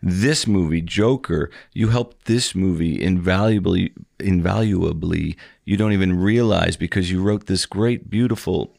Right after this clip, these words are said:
essay, I'll say, on Facebook at our lowest point, when it looked like this movie might not come out, when we were getting ar-, warnings from the F B I and the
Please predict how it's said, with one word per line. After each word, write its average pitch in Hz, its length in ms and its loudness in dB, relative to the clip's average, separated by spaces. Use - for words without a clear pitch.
essay, 78 400 -2
I'll 71 140 -4
say, 78 260 -2
on 78 220 -2
Facebook 98 540 -2
at 117 140 0
our 110 180 2
lowest 98 520 2
point, 69 340 -8
when 92 240 2
it 110 160 0
looked 101 260 -2
like 101 220 -2
this 104 160 -4
movie 101 300 2
might 90 340 0
not 78 240 -4
come 78 180 -4
out, 78 140 -2
when 98 220 2
we 98 80 4
were 98 160 2
getting 95 340 2
ar-, 110 220 0
warnings 120 520 2
from 107 200 2
the 107 160 2
F - 200 -4
B 110 160 2
I 104 280 2
and 98 260 0
the 95 100 0